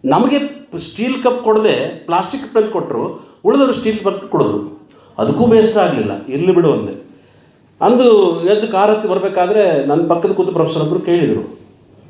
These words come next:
"ಅಲ್ಲ ಪ್ರೊಫೆಸರ್, ನೀವು ಅವ್ರು ಬಸವಣ್ಣ ಸ್ಟ್ಯಾಚ್ಯೂ ಕೊಡ್ತಾ ಇದ್ದೀರಿ, ಅವ್ರ ಹತ್ರ ಬಸವಣ್ಣನ ಗುಣನೇ ಇಲ್ಲ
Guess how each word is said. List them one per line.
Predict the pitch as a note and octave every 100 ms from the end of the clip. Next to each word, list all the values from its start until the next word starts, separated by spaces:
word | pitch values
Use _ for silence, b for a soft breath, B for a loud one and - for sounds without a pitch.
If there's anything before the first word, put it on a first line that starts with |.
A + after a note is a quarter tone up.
| -
"ಅಲ್ಲ | C3 E3+
ಪ್ರೊಫೆಸರ್, | D#3+ D3+ F#3
ನೀವು | F#3 E3+
ಅವ್ರು | E3+
ಬಸವಣ್ಣ | C#3 F#3 G3
ಸ್ಟ್ಯಾಚ್ಯೂ | - D#3 D#3 F#3
ಕೊಡ್ತಾ | D#3 D3+ C#3
ಇದ್ದೀರಿ, | A2+ G#2+ B2+ - - _ -
ಅವ್ರ | D#3+
ಹತ್ರ | F#3 C#3+
ಬಸವಣ್ಣನ | D3+ D#3+ G3
ಗುಣನೇ | E3 D#3 E3+ D#3
ಇಲ್ಲ | C3